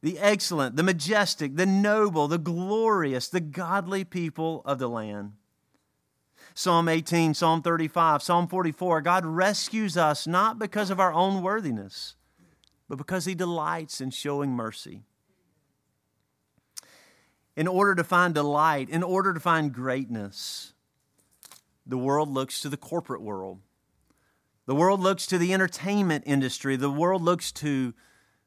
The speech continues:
strong athletes. The world looks to powerful men. The world looks to fancy celebrities. They look to Wall Street.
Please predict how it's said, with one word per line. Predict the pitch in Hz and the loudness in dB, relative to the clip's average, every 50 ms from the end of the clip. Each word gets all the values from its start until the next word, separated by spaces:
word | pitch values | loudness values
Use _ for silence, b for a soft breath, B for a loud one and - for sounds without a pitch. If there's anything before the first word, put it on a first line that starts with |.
| b b _ _ _ _ | b b _ _ _ _
strong | - - - 175 170 170 170 170 | -12 -4 0 2 2 2 2 -2
athletes. | - 156 160 170 180 175 - 175 180 190 208 190 - | -2 2 2 2 2 2 0 0 0 0 0 -2 -4
The | - 160 143 | -4 -2 0
world | 143 147 160 170 175 165 | 2 4 4 4 4 2
looks | 151 160 160 - - | 2 0 -2 -2 -6
to | 156 | -10
powerful | 143 - - - 170 170 180 190 175 - 180 170 | -10 -6 0 2 4 4 4 2 0 0 -2 0
men. | 156 147 151 160 165 170 175 170 170 156 | 0 2 2 2 2 2 0 0 -2 -2
The | 139 | -2
world | 131 143 156 160 156 | 0 2 2 2 2
looks | 156 165 151 - - | 0 -2 -4 -4 -6
to | 151 | -8
fancy | 139 - - 151 156 165 170 165 - 170 147 | -8 -8 -6 -4 -4 -2 -4 -4 -4 -4 -4
celebrities. | 143 - 156 135 131 131 127 120 107 104 101 95 95 - - - - - _ _ _ _ _ _ _ _ _ _ _ _ _ _ _ | -4 -6 -6 -4 -4 -4 -4 -4 -6 -10 -12 -14 -14 -14 -14 -16 -16 -18 _ _ _ _ _ _ _ _ _ _ _ _ _ _ _
They | - 127 135 | -2 0 2
look | 147 175 180 175 | 2 2 0 0
to | 190 180 | -2 -2
Wall | 165 160 151 147 156 147 | 0 2 2 2 2 0
Street. | - - - 160 165 180 202 - | -4 -6 -8 -8 -8 -8 -10 -14